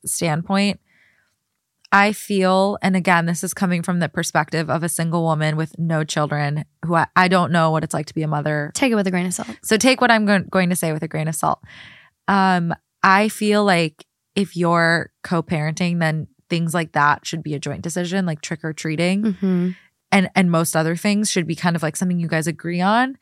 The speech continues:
Speaker 1: And so if he kinda just went trick-or-treating without the wife and didn't make her aware of that, then I think that's a little wrong, in my opinion.
Speaker 2: Yeah, I agree. I think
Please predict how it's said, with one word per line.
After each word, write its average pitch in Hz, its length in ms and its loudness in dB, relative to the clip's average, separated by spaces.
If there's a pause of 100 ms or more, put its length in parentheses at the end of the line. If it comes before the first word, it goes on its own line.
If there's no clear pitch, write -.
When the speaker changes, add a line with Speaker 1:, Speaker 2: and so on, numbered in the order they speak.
(440)
Speaker 1:
And 208 180 2
so 190 260 4
if 185 140 0
he - 120 -8
kinda 214 240 0
just 196 180 -4
went 165 220 -2
trick-or-treating 170 960 -2 (420)
without 151 460 0
the 151 160 -6
wife 151 540 -4
and 156 220 -4 (100)
didn't 151 260 -8 (400)
make 151 220 -4
her 160 100 -2
aware 143 260 -4
of 143 100 -6
that, 175 260 0
then 170 100 0
I 165 80 0
think 151 160 -8
that's 180 180 -4
a 202 80 -4
little 160 640 -8
wrong, 220 560 -8
in 220 80 -12
my 233 140 -8
opinion. 247 640 -12 (1300)
Speaker 2:
Yeah, 226 280 4
I 240 120 2
agree. 220 260 2
I - 160 2
think 339 340 0